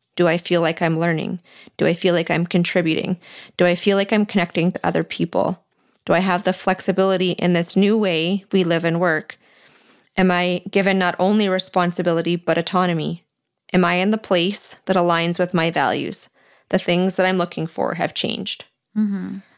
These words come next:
Speaker 1: That for me so <laughs> summarizes
Speaker 2: Yeah.
Speaker 1: how I've been feeling, and, and also, I think, a shift in how we're all feeling of, like,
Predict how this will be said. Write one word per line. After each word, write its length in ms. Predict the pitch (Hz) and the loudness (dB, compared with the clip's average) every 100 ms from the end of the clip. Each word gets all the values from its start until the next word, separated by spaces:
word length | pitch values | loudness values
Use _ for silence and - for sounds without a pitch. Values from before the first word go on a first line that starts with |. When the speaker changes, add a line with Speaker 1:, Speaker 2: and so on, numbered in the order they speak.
| - | -2
Speaker 1:
That 260 | 190 - | 0 0
for 80 | - | 0
me 160 | 190 165 | 0 0
so 280 | - 208 247 | 0 0 2
<laughs> 100 | 226 | 2
summarizes 800 | 180 170 165 269 220 277 240 - - | 0 2 2 2 0 0 -2 -8 -6
Speaker 2:
Yeah. 200 | 220 214 - | -2 0 2
Speaker 1:
how 200 | 208 185 | 2 4
I've 220 | 170 175 | 2 0
been 180 | 180 180 | -2 0
feeling, 420 | 180 170 170 170 | 0 0 0 -2
and, 120 | 170 - | -4 -4
and 100 | 175 | 0
also, 440 | 170 170 - 156 - _ - | 0 0 0 0 -2 _ -8
I 60 | |
think, 180 | 175 165 - | -4 -2 -2
a 60 | 175 | -2
shift 440 | - - 208 - | 0 0 0 -2
in 460 | - 180 160 160 175 _ _ _ _ | -2 0 0 -2 -6 _ _ _ _
how 180 | - 190 | -2 2
we're 100 | 175 | 2
all 140 | 175 | 2
feeling 440 | 175 - 196 170 165 | 0 0 0 2 -2
of, 120 | 165 | -2
like, 140 | 170 | -2